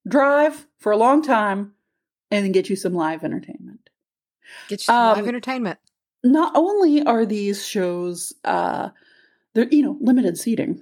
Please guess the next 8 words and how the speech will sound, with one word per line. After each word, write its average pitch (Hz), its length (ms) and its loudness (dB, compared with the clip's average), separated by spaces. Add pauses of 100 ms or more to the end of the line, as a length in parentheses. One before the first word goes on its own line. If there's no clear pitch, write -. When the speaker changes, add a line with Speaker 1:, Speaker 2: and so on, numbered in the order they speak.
Speaker 1:
available, 180 500 -2
right? 170 260 -2 (300)
But 233 340 2
they 233 260 2
are 202 380 0
intimate 302 640 -2
little - 260 -14
shows. 190 840 -4